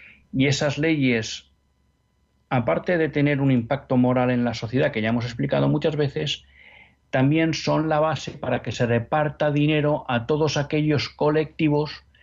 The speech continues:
que nos quieren, de alguna manera, imponer.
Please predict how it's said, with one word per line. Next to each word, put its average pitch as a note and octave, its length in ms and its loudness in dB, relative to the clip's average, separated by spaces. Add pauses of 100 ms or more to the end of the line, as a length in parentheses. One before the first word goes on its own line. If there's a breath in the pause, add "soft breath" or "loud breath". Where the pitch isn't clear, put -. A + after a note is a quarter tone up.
(340 soft breath)
que D3+ 100 2
nos C#3 220 2
quieren, D3+ 680 0
de B2+ 140 0
alguna C3+ 380 2
manera, C#3 640 0 (2250)
imponer. D3+ 460 0